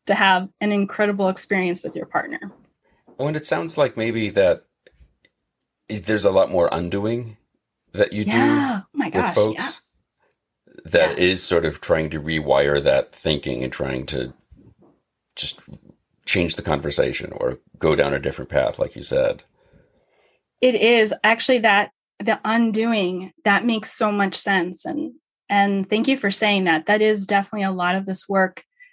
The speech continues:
Speaker 1: because even, um, with how we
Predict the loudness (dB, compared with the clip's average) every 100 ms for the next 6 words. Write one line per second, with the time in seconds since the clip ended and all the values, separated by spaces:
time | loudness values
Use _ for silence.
0 | 0 0 4 4 4 4 2 0 -8 -6
1 | 0 2 2 0 -2 -6 -10 _ _ _
2 | _ _ _ _ -20 -20 _ -10 -2 0
3 | 0 -4 -18 _ _ _ _ _ _ _
4 | _ _ _ _ _ _ _ -2 2 2
5 | 2 0 0 0 -2 -4